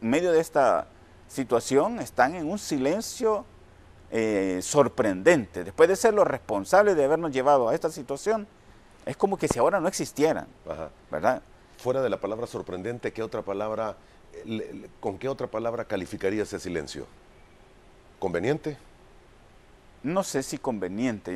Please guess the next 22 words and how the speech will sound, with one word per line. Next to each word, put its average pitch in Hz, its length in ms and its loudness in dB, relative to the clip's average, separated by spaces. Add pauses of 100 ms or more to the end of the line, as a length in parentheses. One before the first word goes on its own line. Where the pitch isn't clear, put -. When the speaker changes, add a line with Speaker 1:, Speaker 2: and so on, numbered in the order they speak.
(100)
Speaker 1:
Yo 151 180 6
en 151 100 -2
realidad 131 480 2 (760)
estoy 131 440 0
como 113 580 -4 (340)
con 131 160 0
la 131 60 2
interrogante, 123 640 0
¿y - 20 -8
por 98 260 -6
qué 120 420 -6
el 113 120 -6
silencio, 107 580 -6
a - 20 -4
pesar 120 480 -2
de 110 240 -2 (420)
lo 107 260 2
grave 113 440 6
que 120 140 -4
podría 117 600 2
desembo-, 107 500 -4 (100)
en 101 240 -4